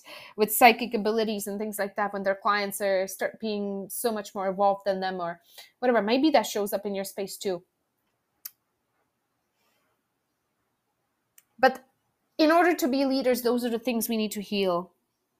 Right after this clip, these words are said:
That's the kind of leadership that I'm talking about. It's healing everything that is not authentic, healing everything that makes us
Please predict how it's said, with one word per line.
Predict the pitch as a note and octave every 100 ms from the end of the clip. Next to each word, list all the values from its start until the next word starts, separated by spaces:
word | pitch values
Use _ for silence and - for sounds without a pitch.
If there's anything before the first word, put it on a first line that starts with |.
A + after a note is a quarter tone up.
| _ _ _ _ -
That's | A#3 A#3+
the | C4
kind | B3+ A3+
of | G#3+
leadership | G#3+ G#3 G#3 G#3+ -
that | G3+
I'm | F#3+
talking | - F#3+ G3
about. | F3+ E3+ F#3 - _ _ _ _ _ _ _ _ _ A3+
It's | G#3
healing | - - B3+ C#4 A#3+
everything | A3+ A3+ A#3+ A#3
that | G#3+
is | G#3
not | A3 F#3+
authentic, | G#3 A#3 A#3 A3 G3+
healing | - B3+ C4 A#3+
everything | A#3 A#3+ B3 A#3+
that | A3 A3 -
makes | A#3 A3 - -
us | A#3 A3 - -